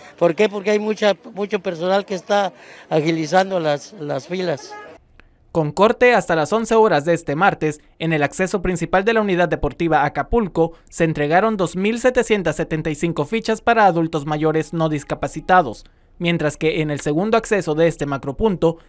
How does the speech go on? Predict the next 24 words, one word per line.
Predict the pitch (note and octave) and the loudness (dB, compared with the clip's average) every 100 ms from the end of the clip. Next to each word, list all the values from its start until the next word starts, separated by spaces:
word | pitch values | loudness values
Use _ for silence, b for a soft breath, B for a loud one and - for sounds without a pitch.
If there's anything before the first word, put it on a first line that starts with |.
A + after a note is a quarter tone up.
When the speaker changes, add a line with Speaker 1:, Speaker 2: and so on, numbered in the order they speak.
| B | B
Speaker 2:
se | - F3 | -2 -2
entregaron | D#3+ D3 E3 G#3 G#3 | 0 2 4 4 2
mil | G#3+ B3+ B3 | 2 0 0
ciento | A#3 A3 E3+ | -2 0 0
treinta | D#3+ D3+ D#3 | 0 0 -2
y | |
nueve | D#3+ D#3 D3+ | 0 0 0
fichas | A3+ A3 A3+ | -2 -2 0
para | - A3+ | 2 2
adultos | - E3 F3 G3+ A3+ A3+ | 2 2 0 0 0 0
mayores | G#3 F#3+ D3 | 0 2 0
con | - D#3 | -2 -2
discapacidades. | D3 D3+ - C#3 D3 E3 D3 G#2+ - - _ _ - - - | -2 -4 -4 -4 2 2 2 -2 -12 -20 _ _ -20 -20 -2
Dichas | F#3 F#3 D3 C3+ | 0 2 0 -2
fichas | - A3+ - E3 - b - | -2 0 0 -2 -4 b -6
no | D3+ G3+ | 2 4
solo | B3 A#3+ | 4 4
fueron | A3+ A#3 A3+ | 4 2 2
para | A3 G3+ | 2 4
la | F#3 | 6
vacuna | E3+ G3 G3+ | 4 2 0
de | F3+ | 0
refuerzo | E3 D#3 F#3 E3 D3+ | 0 0 0 0 -2
covid, | - F3 G#3 | 0 0 0